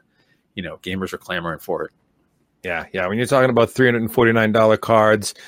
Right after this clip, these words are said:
Speaker 2: there's a lot more volume at that price point, three hundred forty-nine to, to three ninety-nine, uh, than, than there are at the seven hundred dollar price point, you know, the top end of the stack. So, yeah, good, good to have offerings there for sure, and, uh, nothing like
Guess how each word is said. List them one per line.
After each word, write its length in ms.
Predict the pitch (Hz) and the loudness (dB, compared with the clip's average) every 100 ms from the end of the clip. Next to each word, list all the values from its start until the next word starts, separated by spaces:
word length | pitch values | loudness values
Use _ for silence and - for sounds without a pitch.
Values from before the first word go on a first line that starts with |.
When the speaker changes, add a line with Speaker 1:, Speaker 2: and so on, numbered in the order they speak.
| - | -8
Speaker 2:
there's 200 | 110 107 | -4 -2
a 40 | 98 | -2
lot 300 | 101 123 120 | 0 0 0
more 200 | 127 113 | 0 0
volume 380 | 113 110 107 107 | 0 0 -2 -4
at 140 | - | -4
that 180 | 104 - | -4 -2
price 260 | 104 101 | -2 -2
point, 360 | - 104 95 - | -4 -6 -6 -8
three 180 | 117 107 | -6 -4
hundred 160 | 107 | -6
forty-nine 680 | - 107 104 98 98 98 98 | -6 -4 -4 -4 -4 -6 -8
to, 280 | - 92 85 _ - - _ - | -6 -6 -6 _ -20 -20 _ -6
to 100 | - | -4
three 240 | 104 101 | -2 0
ninety-nine, 840 | 101 95 98 90 87 87 85 82 - | 0 -2 -2 -2 -4 -4 -4 -8 -10
uh, 440 | 92 87 85 80 78 | -6 -2 -2 -2 -4
than, 460 | 95 95 90 87 87 | -6 -4 -4 -4 -6
than 140 | 92 | -4
there 200 | 90 95 | 0 0
are 200 | 92 90 | 2 0
at 180 | 87 - | -2 -6
the 140 | 87 | -8
seven 280 | 82 98 92 | -6 -4 -6
hundred 200 | 85 80 | -6 -6
dollar 260 | 76 73 76 | -4 -4 -4
price 280 | 82 76 - | -4 -4 -4
point, 400 | 85 78 - 76 | -4 -4 -8 -8
you 120 | 78 | -4
know, 120 | 73 | -4
the 60 | 80 | -4
top 320 | - 87 87 | -2 -2 -2
end 140 | 82 | -6
of 60 | 73 | -6
the 60 | |
stack. 460 | - 82 76 73 - - - - | -4 -2 -2 -4 -10 -18 -20 -12
So, 520 | - - 101 87 87 - | -2 2 4 4 2 0
yeah, 200 | 156 156 - - | 0 0 -2 0
good, 280 | 143 135 - | 4 4 4
good 160 | 135 | 2
to 80 | 131 | 4
have 160 | 147 131 | 4 4
offerings 480 | 143 - 143 131 117 | 2 2 0 0 2
there 200 | 139 135 | 2 2
for 140 | 113 | -2
sure, 480 | - 143 143 151 170 | -6 0 2 4 2
and, 260 | 110 104 | 0 -2
uh, 220 | 104 101 104 | -2 -2 -2
nothing 300 | 113 - 123 | -4 -4 -2
like 320 | 117 107 | -2 -4